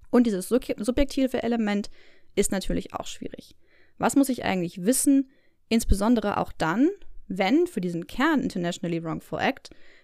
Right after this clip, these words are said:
das, was der haupthandelnde Staat tut, besondere innere Vorstellungen erforderlich sind, damit der überhaupt erfüllt ist? Das war zum Beispiel ein Problem von vielen im Bosnien-Genozidfall von zweitausendsieben des I G H,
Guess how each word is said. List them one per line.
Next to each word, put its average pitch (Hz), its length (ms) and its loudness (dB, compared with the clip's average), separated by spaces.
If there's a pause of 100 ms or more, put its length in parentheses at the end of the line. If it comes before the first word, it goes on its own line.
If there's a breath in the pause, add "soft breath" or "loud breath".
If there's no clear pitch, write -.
das, - 180 -2
was 170 100 -4
der - 240 -2 (560)
haupthandelnde 180 720 0
Staat - 320 -8
tut, 330 400 6 (260)
besondere 233 460 4
innere 294 380 6
Vorstellungen 185 680 0
erforderlich 202 460 2
sind, 180 160 -4
damit 180 220 -4
der 190 140 4
überhaupt 170 280 -4
erfüllt - 380 -2
ist? - 280 -14 (600 soft breath)
Das - 160 -8
war 185 160 2
zum - 100 -8
Beispiel - 300 -6
ein - 180 2
Problem 240 560 6
von - 160 -6
vielen 262 380 2 (400 soft breath)
im 190 100 -2
Bosnien-Genozidfall 190 920 -2
von - 140 4
zweitausendsieben 208 680 -2
des 269 140 -2
I 262 100 -2
G 247 140 0
H, 240 240 -4